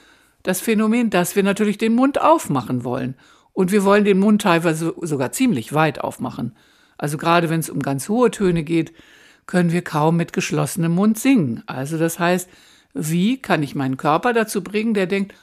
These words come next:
„Hm, der beste Schutz für mich ist Mund zu, atmen durch die Nase und ansonsten nicht zu viel öffnen.“ Wie kann ich das also erreichen, dass sich der Mund öffnet, dass sich der Kiefer öffnet?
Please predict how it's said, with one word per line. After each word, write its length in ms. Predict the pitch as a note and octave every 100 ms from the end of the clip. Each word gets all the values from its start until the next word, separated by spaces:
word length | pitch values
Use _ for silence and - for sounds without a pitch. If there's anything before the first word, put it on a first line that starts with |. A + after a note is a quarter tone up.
| _ -
„Hm, 280 | A#4+ F#4 - _ _
der 80 | -
beste 340 | F3+ A#3+ - D#4
Schutz 300 | F4 F4+ -
für 140 | C4+
mich 260 | A#3 A#3 -
ist 220 | G#3+ - - _
Mund 400 | F#3+ F#3+ D#3+ -
zu, 400 | - E4 C4 C#4 - _ _
atmen 380 | - F3 F3 F3+
durch 200 | E3+ E3+
die 120 | -
Nase 480 | D3 D3+ F3+ A3+ C#4 - - _
und 180 | G#3 F#3+
ansonsten 480 | F#3+ F#3+ G#3 - G3
nicht 260 | G3+ -
zu 100 | -
viel 220 | F#3 F3+ -
öffnen.“ 520 | C4 - E3+ G3 G#3 _ _ _ _
Wie 340 | - D3 F#3+
kann 180 | G#3 F#3
ich 140 | G3 -
das 260 | D#3 D#3+
also 220 | - G3+
erreichen, 720 | G#3+ F3 C#3 B2+ C3 - A#3+ F4+ _ - _ -
dass 240 | E3 E3 -
sich 340 | G#3+ C#4+ -
der 140 | A#3+
Mund 340 | A3+ F3 F#3+ -
öffnet, 440 | D#3 D#3+ C#3 B2 B2
dass 140 | B2
sich 160 | - -
der 100 | F3+
Kiefer 440 | - F3 - -
öffnet? 420 | C3 - - C3